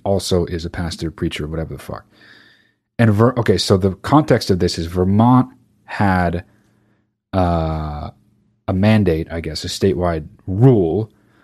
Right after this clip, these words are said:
requiring students who attend Thanksgiving gatherings with people outside their immediate family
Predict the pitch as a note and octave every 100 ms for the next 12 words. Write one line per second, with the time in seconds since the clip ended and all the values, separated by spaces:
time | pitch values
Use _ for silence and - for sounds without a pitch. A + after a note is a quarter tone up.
0 | _ - A2 - A2+ A2 G2+ - - -
1 | D#3 C#3+ C3 - - _ _ _ _ _
2 | _ _ - A2+ A2 - A#2+ A2 A#2 A2
3 | - A2+ G#2+ G2 G2 F#2+ E2 D#2+ D#2+ E2
4 | - E2+ E2+ - G2+ - - G#2 F#2+ F#2
5 | F2+ F2 E2 - F2+ D#2 D2